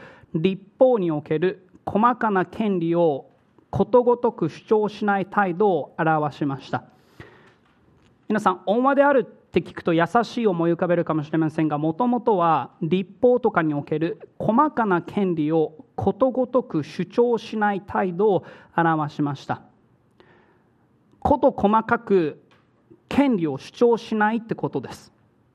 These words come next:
そしてここから寛大さであったり、忍耐深さ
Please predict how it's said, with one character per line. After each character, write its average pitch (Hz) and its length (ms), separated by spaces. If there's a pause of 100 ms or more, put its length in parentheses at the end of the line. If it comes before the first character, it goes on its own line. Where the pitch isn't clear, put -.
(1040)
そ 233 120
し - 60
て 226 80
こ 208 240
こ 269 160
か 269 180
ら 269 320 (840)
寛 220 400
大 202 260
さ 220 360 (520)
で 175 140
あ 160 60
っ 165 100
た 160 120
り、 147 160
忍 196 320
耐 208 240
深 185 340
さ 226 320